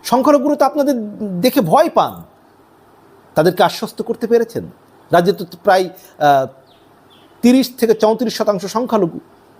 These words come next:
এবং প্রায় একশোটির কাছাকাছি আসন সংখ্যালঘুদের, আহ, উপরে নির্ভর করে। তাহলে তাদেরকে দূরে রেখে আপনারা কি করে জয়লাভ করবেন?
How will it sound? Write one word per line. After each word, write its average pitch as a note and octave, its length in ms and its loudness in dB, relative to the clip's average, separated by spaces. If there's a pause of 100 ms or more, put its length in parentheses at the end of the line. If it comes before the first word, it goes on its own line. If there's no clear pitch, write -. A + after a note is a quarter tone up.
(200)
এবং A3 360 2 (880)
প্রায় G#3+ 220 4
একশোটির B3+ 580 -2
কাছাকাছি A#3 480 0
আসন A3+ 440 0 (1200)
সংখ্যালঘুদের, B3+ 840 0
আহ, G#3+ 560 0
উপরে B3 320 2
নির্ভর C4 340 -2
করে। A#3 220 -8 (1000)
তাহলে A#3 140 4
তাদেরকে A#3+ 540 0
দূরে A#3+ 320 2
রেখে B3+ 320 0
আপনারা A3+ 280 2
কি G3 220 -12
করে A3 280 2 (960)
জয়লাভ F#3 420 2
করবেন? E3+ 300 -4